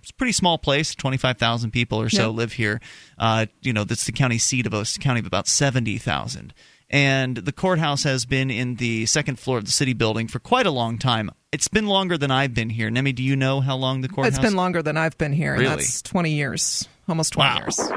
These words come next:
Speaker 3: Yeah.
Speaker 1: So it's been there for a long time, and, and for the entirety of the time that it's been there, they have, uh, only had a one checkpoint at a choke point
Speaker 3: Yeah.
Speaker 1: on the second floor right before you get into the courtroom.
Speaker 3: And guys with wands.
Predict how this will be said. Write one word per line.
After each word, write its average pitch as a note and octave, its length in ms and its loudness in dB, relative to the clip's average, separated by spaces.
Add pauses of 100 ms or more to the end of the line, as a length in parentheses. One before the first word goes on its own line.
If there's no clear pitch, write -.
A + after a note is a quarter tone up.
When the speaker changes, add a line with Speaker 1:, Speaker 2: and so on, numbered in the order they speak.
Speaker 3:
Yeah. D#3+ 60 4
Speaker 1:
So D#3+ 180 2
it's G3 200 0
been G#3 240 0
there E3 220 2
for D3 140 0
a C3+ 80 4
long C#3 840 0
time, A#2 340 2
and, A2+ 100 0
and C3 300 2
for C#3+ 120 0
the C3+ 140 0
entirety F3 540 2
of C#3+ 100 -2
the C3+ 60 -4
time C#3+ 280 0
that B2 60 0
it's A#2+ 140 -4
been E3+ 200 0
there, C3+ 200 2
they B2 180 0
have, A#2+ 420 0
uh, A#2 180 2
only D3 300 0
had B2+ 280 2
a A#2 180 -2
one C#3+ 300 -2
checkpoint D3+ 540 0
at D#3 160 4
a C#3 100 0
choke - 480 -2
point A2+ 420 -4
Speaker 3:
Yeah. F#3+ 240 0
Speaker 1:
on C#3 120 2
the C3 100 0
second E3 360 0
floor B2 340 2
right C3+ 180 2
before C#3 240 -4
you B2 120 -2
get A#2 160 0
into A#2 180 -4
the B2 80 -6
courtroom. G3+ 400 -2
Speaker 3:
And G3 100 4
guys F#3+ 240 2
with G3 160 0
wands. C#3+ 460 -2